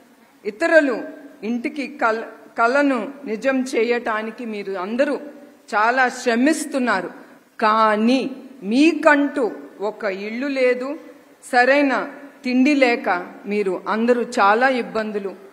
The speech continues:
పడుతున్నారు. కూరగాయలు, పప్పులు, నిత్యావసరాల సరుకులు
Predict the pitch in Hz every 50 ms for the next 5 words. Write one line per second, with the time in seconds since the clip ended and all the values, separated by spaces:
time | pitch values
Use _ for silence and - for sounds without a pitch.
0 | - _ - 208 190 185 185 - 208 180 175 175 160 151 151 151 - - - -
1 | - _ _ _ _ _ _ _ _ _ _ _ _ _ - _ _ _ - 202
2 | 214 226 240 262 254 262 254 247 240 240 240 233 240 254 269 - - - - -
3 | - - - _ _ _ _ _ - 226 220 220 - - 269 254 240 240 247 277
4 | 247 - - - - - - - _ - 208 233 226 233 - 269 269 247 262 254
5 | 254 285 247 226 226 214 214 208 202 190 175 170 165 - - - - - - 226
6 | 214 220 226 - 269 240 220 185 -